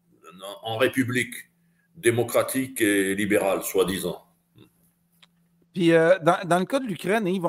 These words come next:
Speaker 2: on le voit très, très bien, euh, qu'on peut tenir des discours, euh, racistes et, euh, quand ça sert les intérêts de l'anglosphère,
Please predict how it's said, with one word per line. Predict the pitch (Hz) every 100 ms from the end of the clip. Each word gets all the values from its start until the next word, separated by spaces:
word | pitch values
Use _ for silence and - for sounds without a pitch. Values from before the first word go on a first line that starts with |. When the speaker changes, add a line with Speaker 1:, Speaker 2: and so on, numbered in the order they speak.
| 156
Speaker 2:
on | 143
le | 135
voit | 160
très, | 165 - 247
très | 247 147 165 139
bien, | 123 139 190 214 - _ _ _
euh, | 131 143
qu'on | 143 147 175 202 196 151 143
peut | 226
tenir | 254 - 220 226
des | 170
discours, | 143 120 - 185 190 185 139
euh, | 139 127
racistes | 131 - - 135 165 - - - _ _ _ _
et, | 131 151 160 165
euh, | 131 135 135 135 -
quand | 247 285
ça | - 175
sert | - 208 220
les | 170 131
intérêts | 175 165 160 147 202
de | 151
l'anglosphère, | 147 131 127 - 135 127 180 202